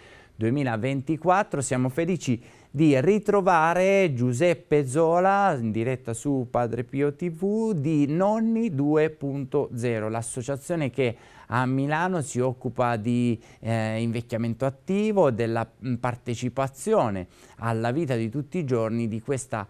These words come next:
di queste figure straordinarie, preziose, indispensabili, quali sono appunto i nonni.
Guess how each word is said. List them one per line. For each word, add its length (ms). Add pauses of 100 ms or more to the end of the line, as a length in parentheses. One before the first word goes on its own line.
(280)
di 100
queste 260
figure 760 (280)
straordinarie, 840
preziose, 500
indispensabili, 920
quali 320
sono 460
appunto 840
i 140
nonni. 460